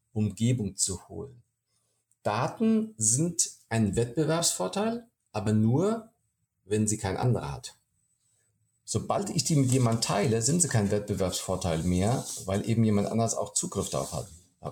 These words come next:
Und hier geht's darum, auch aus Unternehmenssicht Primärdaten zu gewinnen. Ja, und mit dem Kunden sehr, sehr eng in, in Kontakt zu stehen, eben zu verstehen, wie bewegen die sich in, in meiner Umgebung. Ähm, dazu gehört, also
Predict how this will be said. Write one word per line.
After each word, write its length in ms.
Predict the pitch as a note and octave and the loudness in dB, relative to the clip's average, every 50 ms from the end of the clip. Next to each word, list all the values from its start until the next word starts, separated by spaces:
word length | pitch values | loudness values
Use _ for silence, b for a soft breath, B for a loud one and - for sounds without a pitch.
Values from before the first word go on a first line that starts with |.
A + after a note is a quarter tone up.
| - b b b b b b b | -14 b b b b b b b
Und 200 | G#2+ A2 G#2+ G#2+ | 0 0 0 2
hier 180 | G2+ B2 C#3 | 2 2 2
geht's 240 | C3+ D3+ C#3+ - - | 2 2 2 2 0
darum, 380 | - C3 B2 B2 B2 B2+ B2+ - | 2 2 0 2 2 2 2 2
auch 120 | - A2 | 0 0
aus 120 | A2 G#2+ G#2+ | 0 0 2
Unternehmenssicht 720 | G#2 A2 G#2 G2 G#2 A2 A#2 B2 A2 A#2+ A#2+ - - - _ _ - | 2 2 2 2 2 4 4 4 4 4 2 0 -2 -8 _ _ -8
Primärdaten 1000 | - - B2+ C3 B2 B2+ C3 C3 C3+ C#3 C3+ - G#2+ F2+ F2 D#2+ - E2 D2+ | -2 2 4 6 6 6 6 4 4 2 0 -2 -2 -2 -2 -2 -4 -6 -6
zu 220 | - - - - - | -2 -2 -2 -2 -6
gewinnen. 440 | - - - D#2+ D2 C#2+ B1+ - - _ _ _ _ _ _ - | -10 -12 -10 -8 -8 -8 -10 -14 -16 _ _ _ _ _ _ -12
Ja, 180 | D#2 F2 G2 | -8 -6 -2
und 160 | G#2+ G#2+ G2 G2 | -2 0 0 0
mit 140 | G2+ G2 | -2 -2
dem 180 | - G2+ G2+ G2 | -2 -4 -4 -4
Kunden 480 | - - C3+ C#3 C3+ C3 C3 B2 A#2 G#2+ | -4 -2 0 0 0 2 2 2 4 4
sehr, 200 | A2 A2 A2 G#2+ | 2 2 2 2
sehr 280 | - A2+ G#2+ - - | 2 2 0 0 0
eng 240 | G#2 G#2+ G#2+ G#2+ A2 | 2 2 2 2 2
in, 460 | - - G2+ F#2 F#2 F#2 F2+ F2 - b b b b b b b b | 0 -2 -2 -2 0 0 -2 -4 -6 b b b b b b b b
in 160 | - G#2+ F#2+ | -4 -4 -4
Kontakt 440 | - - G#2 G2 - B2 B2 B2 - | -2 -2 -2 -2 0 -2 -2 0 0
zu 100 | - B2 | 0 0
stehen, 300 | - - - A2+ A2 G#2+ | 0 0 2 2 2 2
eben 440 | - A2 G#2 G#2 G#2 G2+ G2+ G2 - | 2 0 0 2 2 2 0 0 -2
zu 200 | - - A2 G#2 | -2 -2 -2 -2
verstehen, 640 | - - G2 - - - G#2+ G#2+ G#2 G2+ G2+ F#2+ | -4 -4 -6 -4 -4 -2 0 0 2 0 0 -2
wie 240 | G2 G2+ G2+ G#2 G#2 | -2 -2 -2 -2 -2
bewegen 500 | - - G2 F#2 G2 G2 G2 G2 G#2 G#2 | -4 -6 -10 -6 -4 -2 -2 0 -2 -4
die 140 | - G#2 G2+ | -2 -2 -2
sich 260 | F#2 F#2+ F#2+ F2+ - | -2 -2 -4 -6 -8
in, 160 | - F#2+ F2+ | -10 -10 -10
in 200 | F2 - F2+ F2 | -10 -10 -10 -8
meiner 360 | E2 D#2+ F2+ G2 G2+ G#2 - - | -6 -4 -2 0 0 0 -2 -4
Umgebung. 520 | E2+ F2 - - D#2+ D2+ - - - _ _ _ _ b b b b b b b b B B B B _ - | -8 -12 -12 -12 -14 -14 -14 -16 -20 _ _ _ _ b b b b b b b b B B B B _ -8
Ähm, 280 | F#2 F2+ F#2 F2+ - _ _ | -6 -4 -4 -4 -6 _ _
dazu 380 | - G#2 A2 A#2+ - - C#3 A#2 | -2 -2 0 2 2 0 2 4
gehört, 320 | A#2+ A#2+ C3 C3+ C#3 A2+ | 4 6 6 6 4 2
also 160 | A#2 G2+ G2 | 2 0 0